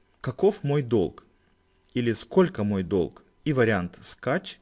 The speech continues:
"беним борджум кач лира". "Сколько лир мой долг?"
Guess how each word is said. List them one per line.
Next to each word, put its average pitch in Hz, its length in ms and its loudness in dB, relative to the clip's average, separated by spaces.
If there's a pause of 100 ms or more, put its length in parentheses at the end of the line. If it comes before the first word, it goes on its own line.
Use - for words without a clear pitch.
(300)
"беним 139 280 0
борджум 110 560 -2
кач - 380 -8
лира". 92 360 -4 (140)
"Сколько - 580 -4
лир 170 420 -6 (140)
мой 131 300 -8
долг?" 98 360 -4